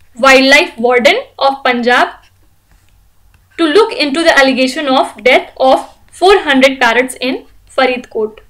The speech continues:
So as per a plea by the social activist, nearly four hundred parrots died in the premises of the Faridkot Deputy Commissioner due to chemical having been sprayed on jamun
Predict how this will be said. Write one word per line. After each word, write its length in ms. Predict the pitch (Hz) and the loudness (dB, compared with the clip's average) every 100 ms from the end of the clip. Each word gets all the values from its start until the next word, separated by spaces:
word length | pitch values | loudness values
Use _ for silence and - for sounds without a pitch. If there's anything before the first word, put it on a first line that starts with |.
| - - _ _ _ _ | -20 -20 _ _ _ _
So 220 | - 370 - | -6 -4 2
as 200 | 359 453 - | 2 2 0
per 100 | 370 | 0
a 140 | 381 | 0
plea 260 | 330 349 392 | 0 4 4
by 140 | 285 | 4
the 300 | 269 370 - | 2 0 -2
social 500 | - - 302 - 381 - 269 | -10 -4 -4 2 0 2 -2
activist, 540 | - 262 370 494 - _ _ _ _ _ _ - | 0 4 2 2 -10 _ _ _ _ _ _ -4
nearly 340 | 320 349 440 453 | 0 4 4 4
four 240 | 370 403 | 2 2
hundred 340 | 339 285 - - | 2 0 -2 0
parrots 460 | 269 269 359 - 226 | 2 2 0 -4 0
died 200 | 254 320 | 2 2
in 140 | 262 262 | 2 0
the 80 | 262 | 2
premises 480 | 269 247 247 277 | 0 0 -2 -2
of 160 | 262 220 | -4 -2
the 180 | 294 508 - - | -2 -4 -10 -4
Faridkot 800 | 302 285 359 - 277 277 269 - | 0 2 2 2 4 4 4 -4
Deputy 420 | 226 254 269 294 285 | -2 0 -2 -2 -2
Commissioner 480 | 247 247 - 320 480 - _ _ _ _ _ 233 | -4 -4 -4 -2 -2 -8 _ _ _ _ _ -6
due 240 | 254 415 | 2 4
to 200 | 381 359 | 4 0
chemical 540 | 370 277 269 311 330 330 _ _ | 0 0 0 -2 -2 -6 _ _
having 360 | - 285 320 269 | -4 -2 -2 0
been 260 | 370 370 | 0 -2
sprayed 380 | 262 - 262 240 | -8 0 0 0
on 320 | - 262 453 - _ _ _ - _ _ | -4 -4 -6 -12 _ _ _ -20 _ _
jamun 500 | 226 262 254 285 508 | -2 0 0 -2 -6